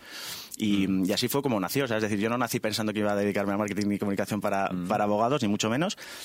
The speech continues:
Speaker 1: pero ahí estoy y la verdad es que, pues, contentísimo y con mucha
Speaker 2: Mm.
Speaker 1: ilusión.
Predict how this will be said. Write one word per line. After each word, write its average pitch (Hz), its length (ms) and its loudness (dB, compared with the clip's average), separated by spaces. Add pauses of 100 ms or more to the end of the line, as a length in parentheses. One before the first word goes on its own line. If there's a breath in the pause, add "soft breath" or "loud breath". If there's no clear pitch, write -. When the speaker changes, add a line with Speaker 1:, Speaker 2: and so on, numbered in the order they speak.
(160 loud breath)
Speaker 1:
pero 104 200 4
ahí 113 140 4
estoy 139 340 4
y 156 60 2
la 107 120 4
verdad 95 200 2
es 92 60 -4
que, 95 560 2
pues, - 140 -6
contentísimo 92 580 -2 (220)
y 98 100 -2
con 92 120 0
mucha 92 160 2
Speaker 2:
Mm. 92 60 0
Speaker 1:
ilusión. 95 300 -2